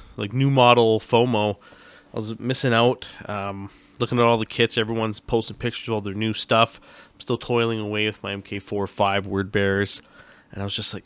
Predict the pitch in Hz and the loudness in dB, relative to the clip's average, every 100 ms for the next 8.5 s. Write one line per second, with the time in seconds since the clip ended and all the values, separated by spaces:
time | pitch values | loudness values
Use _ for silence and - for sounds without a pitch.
0 | - 123 110 104 107 110 117 107 98 98 | -8 -6 -6 -6 -6 -6 -6 -6 -6 -6
1 | 104 - - 98 101 107 107 110 104 104 | -6 -8 -16 -10 -8 -6 -4 -4 -4 -8
2 | - _ _ _ _ _ _ _ - 110 | -10 _ _ _ _ _ _ _ -10 -6
3 | 113 120 143 147 151 135 113 107 107 - | 0 6 6 8 6 6 4 -2 -6 -12
4 | _ _ _ _ - 104 101 104 127 127 | _ _ _ _ -12 -8 -6 -4 0 2
5 | 113 - 120 131 120 143 131 104 127 120 | 2 0 -2 0 -2 2 2 2 2 0
6 | 110 107 104 107 110 98 101 107 92 92 | 0 -6 -4 -2 -2 -2 0 0 0 -6
7 | - - - - _ - 101 101 98 95 | -20 -20 -20 -20 _ -10 -4 -4 -4 -4
8 | 95 113 110 113 | -4 -2 -2 -4